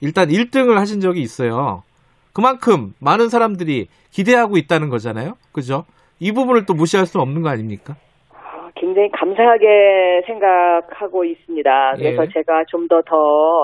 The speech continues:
Speaker 2: 낮은 자세로
Speaker 1: 음.
Speaker 2: 겸손하게, 진지하게, 그리고 신중하게 저한테
Speaker 1: 음.
Speaker 2: 생각할 시간이 필요하지 않나 이렇게 생각합니다.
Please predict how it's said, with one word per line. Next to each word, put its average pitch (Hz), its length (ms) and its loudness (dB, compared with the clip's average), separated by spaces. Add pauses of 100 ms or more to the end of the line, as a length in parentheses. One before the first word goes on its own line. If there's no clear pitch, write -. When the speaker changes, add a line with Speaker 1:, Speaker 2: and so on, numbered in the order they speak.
(280)
Speaker 2:
낮은 180 420 -2
자세로 139 640 0
Speaker 1:
음. 139 40 -8 (300)
Speaker 2:
겸손하게, 160 580 -4 (100)
진지하게, 156 800 -2
그리고 - 160 -20 (120)
신중하게 170 680 -2 (540)
저한테 147 400 -2
Speaker 1:
음. 123 100 -4
Speaker 2:
생각할 185 540 -2
시간이 147 580 -4
필요하지 - 420 -6 (140)
않나 - 300 -14 (120)
이렇게 185 200 -2
생각합니다. 139 520 -4